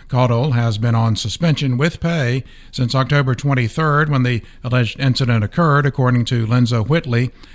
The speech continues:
a spokesman for the Cumberland Co-, or Lindsay Whitney,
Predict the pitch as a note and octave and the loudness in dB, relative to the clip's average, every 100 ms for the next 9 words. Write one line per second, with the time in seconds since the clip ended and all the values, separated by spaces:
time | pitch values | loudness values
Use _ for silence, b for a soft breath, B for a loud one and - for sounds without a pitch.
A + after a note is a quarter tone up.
0 | B A2 G#2+ - C3 B2 A#2 G#2+ A#2+ G#2+ | B -2 -2 0 0 0 0 0 -2 -2
1 | G#2+ G#2 A#2+ G#2+ G#2 G#2 B2+ A#2 A#2 D3 | -2 0 -2 0 -2 -4 -4 -2 0 2
2 | B2 A2 G#2 G#2 G#2+ G#2+ | 2 -2 -4 -4 -4 -4